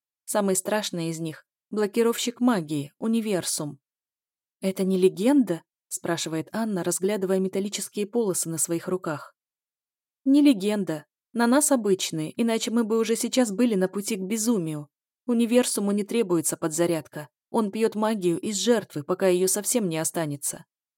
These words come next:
Его надевают на самых строптивых». Анна в задумчивости трёт лоб. «Вроде говорили, что Киру, нашу с Вэллом двоюродную сестричку, пытались им усмирить. Я тогда мимо ушей это пропустила, думала, преувеличивают.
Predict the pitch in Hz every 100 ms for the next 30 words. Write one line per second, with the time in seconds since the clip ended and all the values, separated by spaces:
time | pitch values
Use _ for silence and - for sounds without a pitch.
0 | _ - 220 285 269 185 175 214 233 175
1 | - 180 196 - - 190 - - 147 143
2 | - _ _ _ _ _ _ _ _ -
3 | 202 190 151 160 156 202 - 196 185 -
4 | 170 160 160 160 156 - - _ _ _
5 | _ _ _ _ - 180 180 196 196 196
6 | 202 254 214 - 190 - 294 311 185 202
7 | 190 196 202 214 185 180 220 226 202 185
8 | 202 233 226 226 185 - 170 - _ _
9 | - 226 262 277 254 247 247 247 - 277
10 | 262 185 - - _ _ _ _ _ -
11 | 208 254 254 233 247 254 247 262 - 302
12 | 190 190 180 185 190 - 170 156 - 185
13 | 208 214 220 220 233 233 254 208 - 151
14 | 151 143